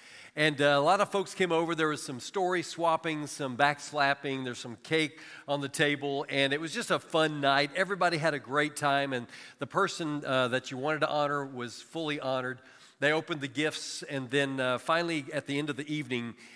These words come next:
everybody goes home, and the cleanup begins.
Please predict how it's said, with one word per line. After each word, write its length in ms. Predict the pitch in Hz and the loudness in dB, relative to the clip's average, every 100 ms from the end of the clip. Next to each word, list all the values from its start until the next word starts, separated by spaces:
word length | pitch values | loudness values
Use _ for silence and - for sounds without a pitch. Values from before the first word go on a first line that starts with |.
| - | -8
everybody 440 | - 185 190 170 156 | -4 -2 0 0 0
goes 300 | 143 143 - | -2 -2 -2
home, 320 | 135 131 131 | -4 -2 -4
and 140 | 127 123 | -6 -8
the 60 | |
cleanup 420 | - 143 127 123 | -6 -4 -4 -6
begins. 600 | 110 101 104 87 95 - | -8 -8 -8 -10 -14 -18